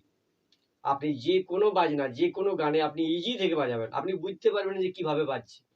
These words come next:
একদম হাত ফ্রি। জয় নিতাই, জয় গৌর। আজ বিশেষ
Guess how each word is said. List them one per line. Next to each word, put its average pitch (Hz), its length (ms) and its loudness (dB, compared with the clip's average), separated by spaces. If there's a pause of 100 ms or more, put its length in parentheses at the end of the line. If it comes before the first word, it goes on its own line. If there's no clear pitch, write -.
(1040)
একদম 143 240 2
হাত 139 120 -2 (100)
ফ্রি। 160 140 -6 (1400)
জয় 135 160 0
নিতাই, 156 260 0 (300)
জয় 135 200 0
গৌর। 156 240 4 (840)
আজ 117 160 -6
বিশেষ 127 180 -4